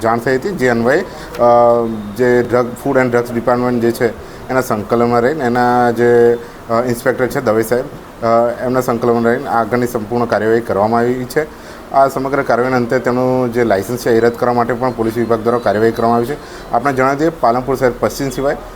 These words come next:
પાલનપુર શહેર પૂર્વમાં અને છાપી પોલીસ સ્ટેશન અને ગઢ પોલીસ સ્ટેશન ત્યાં પણ ટોટલ અલગ અલગ જગ્યાએ ટોટલ થઈને છ જગ્યાએ આવી કાર્યવાહી કરવામાં આવી છે. અ,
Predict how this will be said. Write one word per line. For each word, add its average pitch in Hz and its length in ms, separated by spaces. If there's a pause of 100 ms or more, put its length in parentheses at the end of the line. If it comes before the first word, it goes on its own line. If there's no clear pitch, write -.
પાલનપુર 123 320
શહેર 127 140
પૂર્વમાં 120 680
અને 131 580
છાપી 117 340
પોલીસ 135 260
સ્ટેશન 151 260 (400)
અને 127 260
ગઢ 135 200
પોલીસ 120 280
સ્ટેશન 104 240 (360)
ત્યાં 123 220
પણ 135 140
ટોટલ 139 680
અલગ 120 180
અલગ 131 200
જગ્યાએ 123 340
ટોટલ 127 380
થઈને 135 160
છ - 240
જગ્યાએ 127 480
આવી 123 640
કાર્યવાહી 113 300
કરવામાં 131 320
આવી 135 100
છે. 165 140
અ, - 520